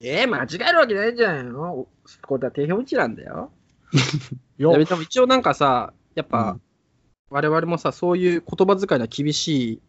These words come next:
Speaker 1: あの、ハードボールだからさ。
Speaker 2: <laughs> だとしたらガタガタだぞ、今まで。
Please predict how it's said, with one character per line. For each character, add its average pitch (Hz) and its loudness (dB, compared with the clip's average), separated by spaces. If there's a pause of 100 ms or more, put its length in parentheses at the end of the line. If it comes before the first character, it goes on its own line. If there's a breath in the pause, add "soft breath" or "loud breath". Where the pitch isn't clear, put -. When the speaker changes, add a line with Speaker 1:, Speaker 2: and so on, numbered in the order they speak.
Speaker 1:
あ 123 -4
の、 117 -6
ハ - 2
ー 147 2
ド 185 4
ボ 165 6
ー 156 6
ル 131 -2
だ 117 -10
か - -20
ら - -20
さ。 - -2 (100)
Speaker 2:
<laughs> 208 -14
だ 127 0
と 151 2
し 196 0
た 123 2
ら 107 -4
ガ 110 -2
タ 131 2
ガ 139 2
タ 151 4
だ 156 6
ぞ、 117 0
今 110 -2
ま 110 -2
で。 98 -4